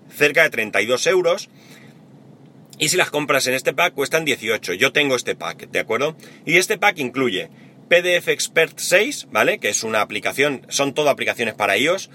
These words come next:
Es una aplicación para edición, eh, de P D Fs, como bien dice,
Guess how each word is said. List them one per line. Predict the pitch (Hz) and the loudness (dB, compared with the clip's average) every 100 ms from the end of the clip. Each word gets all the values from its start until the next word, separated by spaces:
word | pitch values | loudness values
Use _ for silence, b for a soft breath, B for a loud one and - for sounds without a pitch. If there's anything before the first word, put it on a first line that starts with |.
| B B B | B B B
Es | 139 | -4
una | 151 147 | 2 0
aplicación | 135 131 147 165 113 B B B B B B - - | 0 -4 2 0 0 B B B B B B -10 2
para | 113 107 104 98 98 95 | 4 4 2 2 2 0
edición, | 107 107 - 151 147 107 85 - | -2 -6 0 2 2 0 -8 -8
eh, | 101 101 95 90 90 90 90 90 87 85 87 | 0 2 2 0 -2 -4 -4 -4 -6 -8 -2
de | 104 | 0
P | 110 110 | 2 4
D | 123 | 2
Fs, | 131 214 - | 2 -4 -4
como | 107 98 | -4 -2
bien | 95 101 | 0 -2
dice, | 139 147 190 196 | -2 0 -2 -2